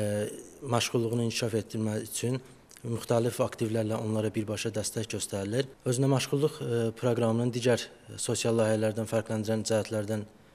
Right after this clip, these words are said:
biri odur ki, əsas cəhət deyərdim ki, vətəndaşların öz istəklərinə uyğun, e, aktivlərlə təmin edilməsidir. Belə ki, iş axtaran qismində müraciət etmiş vətəndaşların sosial maişət şəraiti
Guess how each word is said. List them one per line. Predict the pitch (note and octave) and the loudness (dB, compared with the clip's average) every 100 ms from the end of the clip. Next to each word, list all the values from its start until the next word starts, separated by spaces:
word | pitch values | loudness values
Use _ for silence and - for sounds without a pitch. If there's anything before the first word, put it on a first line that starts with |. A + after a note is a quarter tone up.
| - - | -14 -4
biri | A2+ | 0
odur | A2 G#2 | 0 0
ki, | - B2+ | -2 0
əsas | B2+ - B2+ - | 0 0 0 0
cəhət | G#2 F#2 A2+ | -2 0 0
deyərdim | G#2 G2 G2+ | 0 -2 -4
ki, | - C3 C#3 - - B2 | -2 -2 -4 -12 -4 0
vətəndaşların | C3+ B2+ A#2 C3 C3 D3 | 2 2 2 2 2 2
öz | C#3+ A#2+ | 0 0
istəklərinə | - B2 A2+ A2+ A2+ A2 | 2 2 2 2 2 2
uyğun, | G#2 G#2+ - - - - - | 0 -2 -4 -20 -20 -20 -8
e, | A2 G#2+ A#2+ | -2 0 0
aktivlərlə | - A#2+ A2+ A2 G#2+ | 0 0 2 4 2
təmin | - A2 A2 G#2 | 2 2 2 0
edilməsidir. | G2+ G2+ F#2 - B2+ C#3 - - - - | -2 -4 -4 -2 0 0 -2 -18 -20 -4
Belə | C3 C3 | 2 2
ki, | B2+ B2+ G#2+ - - | 4 0 0 -4 -4
iş | B2+ | -2
axtaran | - A#2+ B2+ A#2 | 0 0 0 0
qismində | - A#2 A2+ A2+ | -2 0 0 2
müraciət | A2+ A2 A2 G#2+ | 2 0 -2 -2
etmiş | A2 - G#2+ | -4 -4 -4
vətəndaşların | G#2+ G#2 G2+ - G#2+ A#2 C3+ - | -2 -4 -4 -2 -2 -2 -2 -2
sosial | - G#2+ C3 A#2 | 0 2 2 2
maişət | A#2 G#2+ A#2+ - | 2 0 0 0
şəraiti | A2 G#2 G2 G#2+ | 0 0 0 -2